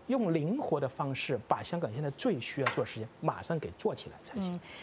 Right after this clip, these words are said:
Speaker 2: 内地可以帮助香港缓解疫情的方法有很多，重点就在香港方面要采取什么样的方法是最能够赶快把疫情控制住的。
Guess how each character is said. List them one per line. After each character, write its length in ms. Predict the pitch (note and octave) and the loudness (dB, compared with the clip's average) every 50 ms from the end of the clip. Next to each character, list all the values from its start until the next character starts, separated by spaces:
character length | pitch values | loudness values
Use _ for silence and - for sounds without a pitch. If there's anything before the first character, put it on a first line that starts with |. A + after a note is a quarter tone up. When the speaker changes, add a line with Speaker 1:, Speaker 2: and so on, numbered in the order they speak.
| - - | -10 -2
Speaker 2:
内 100 | - F#4 | 0 0
地 160 | D#4+ D#4+ D4+ C#4 | 2 2 0 0
可 120 | - B3+ | 0 -2
以 60 | G3+ | 0
帮 200 | G3 A3 G#3+ A3+ A3 | 0 0 0 0 0
助 140 | B3 G#3 | 0 -2
香 260 | G3+ - A#3+ A#3 A#3+ A#3+ | 0 0 0 0 0 2
港 220 | A3+ G3+ E3+ E3 | 0 0 -2 -2
缓 200 | E3+ - F3 G3+ A#3+ | 0 0 0 0 2
解 160 | A#3 F#3 D#3+ E3 | 0 -2 -2 0
疫 140 | A3+ A3+ G3 | 0 -2 -2
情 160 | - - E3+ | -2 -2 -4
的 80 | E3 | -4
方 180 | F3 - G#3 G3+ | -2 -2 -2 -2
法 140 | G3+ F#3+ E3+ | -2 -2 -2
有 160 | D#3 E3 E3 | -2 -2 -4
很 220 | F3+ - F#3 - C#3 C#3+ | -4 -2 -4 -6 -4 -2
多， 180 | - D#3+ E3 | -2 -2 -2
重 220 | - - D#4+ D#4 B3 | 0 -2 -2 0 0
点 120 | G3 E3 | -2 -2
就 100 | - F#3+ | -2 -2
在 200 | F#3 G3 F3+ F3+ | -2 -2 -2 -2
香 260 | - - G3+ G3+ G#3 | -2 -2 -2 -2 0
港 160 | G3+ F#3+ C#3+ D3+ | -2 -4 -4 -4
方 160 | - G3+ F#3 | -4 -4 -2
面 200 | G3+ G3+ F#3+ - - - - - - | 0 -2 -2 -2 -4 -12 -18 -14 -4
要 160 | - G3+ F3+ | -2 -2 -2
采 180 | - - - F3 | -2 -4 -6 -4
取 160 | - - F3 | -4 -4 -6
什 220 | D#3 - - E3 D3 | -4 -4 -4 -4 -4
么 120 | E3 E3 | -4 -2
样 140 | F#3+ F3+ E3 | -2 -2 -2
的 100 | D#3 D#3+ | -4 -6
方 220 | - - E3+ F3 | -4 -4 -4 -4
法 160 | F3 - D3 | -4 -6 -6
是 140 | D3 - - F3+ | -6 -4 -6 -6
最 360 | - - - - C4+ A3 F#3 | -8 -6 -2 0 0 0 0
能 320 | E3 E3 E3 D#3+ F3 G#3+ | -2 -2 -2 -2 -2 0
够 160 | - C#4 - | 0 0 -2
赶 160 | - - D3 D3 | -2 -4 -6 -6
快 80 | F#3 | -4
把 120 | - E3 C3 | -6 -6 -4
疫 120 | - G#3 | -4 -4
情 260 | F3+ - - E3+ D#3+ E3+ | -6 -6 -6 -6 -6 -6
控 260 | - - - A3+ F3+ | -4 -2 -2 -2 -2
制 180 | E3 - - D3+ | -4 -4 -4 -4
住 200 | D3 - F3+ D3+ | -4 -2 -4 -2
的。 180 | - - - | 0 -2 -2